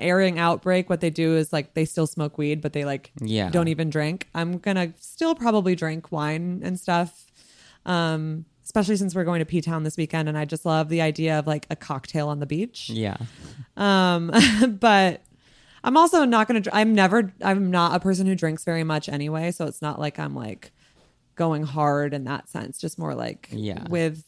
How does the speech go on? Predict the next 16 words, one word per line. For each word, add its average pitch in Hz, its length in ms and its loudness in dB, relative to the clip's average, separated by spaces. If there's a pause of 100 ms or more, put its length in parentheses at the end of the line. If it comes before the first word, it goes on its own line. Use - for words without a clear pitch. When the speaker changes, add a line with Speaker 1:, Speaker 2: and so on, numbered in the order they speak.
(140)
Speaker 1:
meals 147 840 -4
when 156 280 -4
I'm 151 100 -4
out 147 140 -2
with 143 120 -8
friends 143 480 -6
and, 147 180 -8
like, 131 340 -10
on 147 140 -6
the 147 60 -6
beach - 540 -10
is 160 140 -6
kind - 200 -10
of 156 100 -10
my 156 120 -8
plan. 175 440 -10